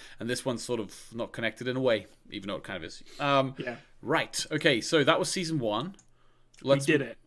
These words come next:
Speaker 1: We did it. We've, we're, we're done season one. That took so long, guys. I was thinking when I was getting this together, I was like, "That took so long. It's gonna be so long."
Speaker 2: <laughs>
Speaker 1: What if we just did season one and then we did season two another time? And I was like,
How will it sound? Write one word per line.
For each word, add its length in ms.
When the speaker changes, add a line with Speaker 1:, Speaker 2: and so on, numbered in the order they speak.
Speaker 1:
We 140
did 160
it. 140
We've, 180
we're, 140
we're 140
done 300
season 220
one. 220
That 180
took 160
so 160
long, 160
guys. 260
I 120
was 340
thinking 320
when 140
I 20
was 80
getting 220
this 120
together, 300
I 40
was 100
like, 280
"That 220
took 240
so 340
long. 340
It's 120
gonna 180
be 80
so 240
long." 360
Speaker 2:
<laughs> 560
Speaker 1:
What 180
if 80
we 100
just 220
did 160
season 560
one 520
and 80
then 80
we 80
did 140
season 260
two 120
another 200
time? 180
And 60
I 40
was 100
like, 260